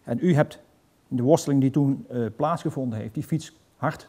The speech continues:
tegen aangeefster aangegooid en dat heeft pijn gedaan en dat heet mishandeling. En er was geen reden voor u om dat te doen. U werd niet aangevallen op de manier zoals u zei. Dat is niet komen vast te staan.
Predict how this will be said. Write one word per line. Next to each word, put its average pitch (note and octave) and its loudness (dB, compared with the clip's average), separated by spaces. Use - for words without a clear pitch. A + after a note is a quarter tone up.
tegen B2+ -4
aangeefster A#2+ -8
aangegooid A#2+ -6
en C3+ -10
dat C3 -8
heeft A2 -8
pijn C3+ -2
gedaan A2 -8
en C#3 -8
dat C#3 -8
heet B2+ -4
mishandeling. A#2 -6
En - 0
er C#3+ -6
was D3 2
geen D3 4
reden D#3 6
voor C#3+ 2
u C3 2
om B2 2
dat B2 -2
te C3+ -4
doen. B2 -2
U C3 -8
werd B2 -2
niet C3+ 0
aangevallen A2+ -8
op A#2 -12
de A#2+ -6
manier B2 2
zoals A2+ -4
u A#2 -4
zei. A2 -6
Dat A2 -12
is G#2 -10
niet C3+ 0
komen C3 0
vast B2+ 2
te A#2+ -10
staan. G#2+ -6